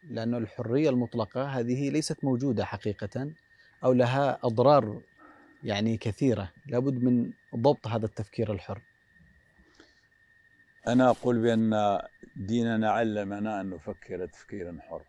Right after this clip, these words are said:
Speaker 1: يعني ليس له ضوابط؟
Speaker 2: لا، ليس له ضوابط من النص، حينما يقول: "يا أولي الألباب تدبروا، تفكروا".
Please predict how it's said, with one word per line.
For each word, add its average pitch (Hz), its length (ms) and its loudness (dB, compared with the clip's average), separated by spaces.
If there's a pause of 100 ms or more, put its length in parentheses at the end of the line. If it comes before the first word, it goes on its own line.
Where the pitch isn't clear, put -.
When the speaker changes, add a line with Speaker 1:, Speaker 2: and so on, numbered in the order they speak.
(1200)
Speaker 1:
يعني 127 220 0
ليس 131 200 2
له 135 200 2
ضوابط؟ 117 400 0 (320)
Speaker 2:
لا، 131 160 -8
ليس 98 320 -6
له 107 260 -2
ضوابط 113 540 2
من 135 260 2
النص، 98 520 -6 (580)
حينما 107 340 -2
يقول: 135 480 4 (960)
"يا 120 160 8
أولي 120 260 4
الألباب 110 540 -2
تدبروا، 87 800 -6 (180)
تفكروا". 87 760 -12